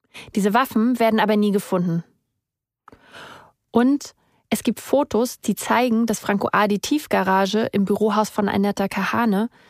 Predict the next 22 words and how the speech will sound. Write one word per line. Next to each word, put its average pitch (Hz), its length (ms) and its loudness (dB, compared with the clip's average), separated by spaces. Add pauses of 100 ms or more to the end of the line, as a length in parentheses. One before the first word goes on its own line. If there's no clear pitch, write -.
(220)
der 196 100 0
Vorsitzenden 226 560 2
der 185 120 2
Amadeo 190 400 2
Antonio 202 420 0
Stiftung, 214 500 -2 (220)
ausspähte. - 580 -2 (1500)
Für - 80 -2
die 220 100 2
Bundesanwaltschaft 247 1120 2
fügt - 240 -2
sich 214 160 0
das 185 160 0
alles 208 300 0
zu - 120 -4
einem 190 240 2
Bild. 175 320 -4 (840)
Franco - 340 0
A. 226 300 2
habe 190 240 0
Attentate 196 560 0
vorbereitet, 185 720 0